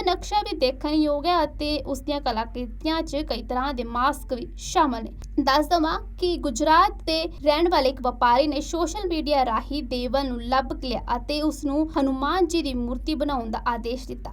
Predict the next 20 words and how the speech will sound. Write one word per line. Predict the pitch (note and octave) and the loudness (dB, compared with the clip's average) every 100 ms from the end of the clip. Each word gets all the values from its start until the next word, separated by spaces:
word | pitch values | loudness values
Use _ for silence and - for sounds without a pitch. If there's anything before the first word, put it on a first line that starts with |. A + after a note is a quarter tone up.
| - | -2
ਹਾਲਾਂਕਿ | A#3+ C#4 E4+ F4+ | 4 6 6 4
ਉਹਨਾਂ | F#4+ E4+ F4 | 2 4 2
ਨੇ | G4+ | 0
ਕਈ | D#4 C4 | -2 -2
ਤਰ੍ਹਾਂ | C4 C4+ | 0 0
ਦੀਆਂ | D4 D4 | 2 0
ਮੂਰਤੀਆਂ | A#3+ A3 - D4 | -2 -4 0 2
ਬਣਾਈਆਂ | C4+ C#4+ D4 B3 A#3 | 2 0 0 0 -2
ਨੇ, | D4 | -2
ਪਰ | - E4 E4+ E4+ - | 0 2 0 -2 0
ਹਨੂਮਾਨ | C#4+ C#4+ C#4 D#4 F#4+ | 2 2 2 2 2
ਜੀ | - G4+ | -2 -4
ਦੀ | F#4 | -2
ਮੂਰਤੀ | C#4+ B3 B3+ - E4+ | -2 -2 -6 -2 -2
ਬਣਾਉਣਾ | - D#4 C#4+ A#3 A3+ - | 2 2 2 -2 -6 -8
ਉਹਨਾਂ | B3 B3 C4+ D4 | -6 -2 0 0
ਲਈ | C4 B3+ | -2 -4
ਇੱਕ | C#4+ C4+ C4+ | -4 -4 0
ਚੁਣੌਤੀਪੂਰਨ | C#4+ - D4+ E4 E4 E4+ C4 A3 | 0 -2 -2 0 0 -4 -4 -8
ਸੀ। | A3+ | -8